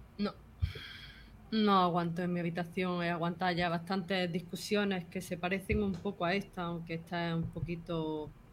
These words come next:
más suave. Y aunque me hayan dicho que debemos de quedarnos en casa, mm,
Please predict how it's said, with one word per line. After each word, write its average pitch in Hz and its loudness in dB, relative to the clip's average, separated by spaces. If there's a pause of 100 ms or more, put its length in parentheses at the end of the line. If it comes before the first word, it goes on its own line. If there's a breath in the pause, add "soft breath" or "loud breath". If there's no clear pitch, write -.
(440 loud breath)
más 196 4
suave. 202 4 (640 loud breath)
Y 170 4
aunque 208 4
me 220 6
hayan 247 6
dicho 202 0
que 160 0 (100)
debemos 185 0
de 180 -2
quedarnos 180 0
en 170 -2
casa, 180 -2 (140)
mm, 156 -6